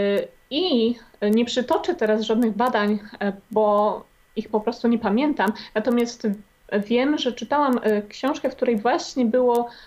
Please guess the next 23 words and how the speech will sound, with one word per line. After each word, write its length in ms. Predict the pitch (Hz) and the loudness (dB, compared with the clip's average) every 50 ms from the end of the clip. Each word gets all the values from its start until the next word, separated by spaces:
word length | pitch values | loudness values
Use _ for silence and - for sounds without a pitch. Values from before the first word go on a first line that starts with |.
| - _ | -10 _
o 100 | - 214 | -4 -4
tym 280 | 220 - 240 226 220 220 - 214 | -2 0 0 0 0 0 0 0
micie, 720 | 220 226 254 269 277 - - 226 202 202 202 196 - - | 2 2 2 0 -2 -2 -2 0 2 2 2 0 0 0
e, 160 | - 196 196 190 | -2 -2 -2 0
dużo 420 | 196 214 220 208 226 208 208 208 | 0 0 0 2 2 2 4 4
napisane 680 | 208 214 214 214 - - 220 196 - 196 196 262 359 - - - - - - _ _ - | 2 2 0 -4 -6 -2 0 0 0 2 0 0 -2 -2 -6 -16 -20 -20 -20 _ _ -6
i 240 | - 269 277 277 277 | -4 -2 -2 -2 -2
tam 340 | - 277 254 269 277 269 262 | -2 0 2 2 2 0 0
podawano, 680 | 277 - 247 220 247 240 247 247 240 240 240 226 220 - - _ _ - - _ _ - | 0 -2 -2 0 0 0 0 0 2 2 0 0 -2 -6 -12 _ _ -20 -20 _ _ -4
e, 240 | 208 214 214 214 | -2 0 0 0
różne 340 | 214 233 247 269 - 254 240 | 0 0 -2 -2 0 0 2
badania 600 | 220 240 233 208 208 247 262 311 330 277 226 190 | 2 2 0 0 2 0 0 0 0 0 -2 -2
pokazujące, 800 | 202 - 214 - 233 240 240 247 240 214 185 202 208 202 269 302 | -2 -6 -8 -6 -6 -6 -2 -2 0 0 0 0 0 2 0 0
że 360 | 254 214 208 208 226 254 294 294 - - _ _ _ _ _ _ - | 0 0 0 2 2 0 0 -4 -6 -12 _ _ _ _ _ _ -2
nie 160 | 202 233 302 | 0 0 2
ma 120 | 359 330 339 | 2 0 -2
czegoś 280 | - 208 190 202 202 | -2 -2 -2 -2 -2
takiego 400 | - 226 220 - 208 196 214 247 | -2 -2 -2 -2 -2 0 2 2
jak 300 | 262 220 214 - - - - _ _ | 2 2 0 -2 -2 -8 -20 _ _
talent 420 | - 190 170 185 190 196 214 208 | -2 0 0 0 0 0 0 0
językowy. 640 | 208 196 202 208 269 294 - - 175 156 - - - 175 - - - - - - - - - - - - | -2 -2 -2 -2 -4 -4 -4 -4 -4 -4 -4 -6 -10 -10 -10 -16 -20 -20 -18 -16 -16 -14 -16 -16 -12 -6
E, 180 | - 208 208 202 | -2 0 0 0
więc 580 | 196 208 233 240 247 240 247 240 - - - | 2 2 2 2 2 2 0 -2 -4 -10 -14